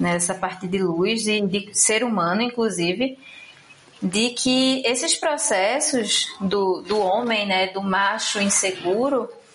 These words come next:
são problemas deles, sabe? Que eles precisam resolver,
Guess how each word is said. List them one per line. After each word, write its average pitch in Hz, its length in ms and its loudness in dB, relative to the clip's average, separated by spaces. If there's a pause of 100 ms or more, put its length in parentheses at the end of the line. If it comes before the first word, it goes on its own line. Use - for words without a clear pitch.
(540)
são 320 220 2
problemas 330 500 0
deles, 226 560 2
sabe? 214 360 2
Que 254 60 -4
eles 233 180 -2
precisam 285 500 0
resolver, 208 760 0